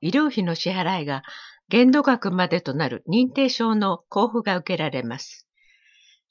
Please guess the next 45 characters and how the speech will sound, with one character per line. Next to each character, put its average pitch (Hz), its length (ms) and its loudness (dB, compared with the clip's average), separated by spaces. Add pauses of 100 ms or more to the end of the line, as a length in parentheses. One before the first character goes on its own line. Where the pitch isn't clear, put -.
住 269 180 8
民 294 240 8
税 175 220 2
非 - 100 -16
課 247 140 2
税 247 180 6
世 262 140 0
帯 214 260 0
の 156 80 -2
人 143 240 -2
は 131 160 -2 (380)
入 262 260 8
院 311 220 6
時 196 100 -2
の 123 100 -2
食 151 300 -6
事 202 140 -6
代 202 200 2
も 165 140 -2
減 160 240 -2
額。 151 400 -10 (920)
限 247 200 8
度 269 100 8
額 208 280 4
は 170 120 2
年 254 300 6
齢 285 180 6
や 262 120 4
所 226 160 -4
得 247 220 2
で 240 120 2
異 202 300 -2
な 190 120 0
り 170 100 -4
ま 156 140 -6
す。 - 300 -14 (520)
詳 254 200 8
細 208 240 4
は 175 200 2 (300)
医 160 80 -2
療 269 220 10
保 220 200 0
険 190 200 0
課 165 180 -2
へ。 120 220 -4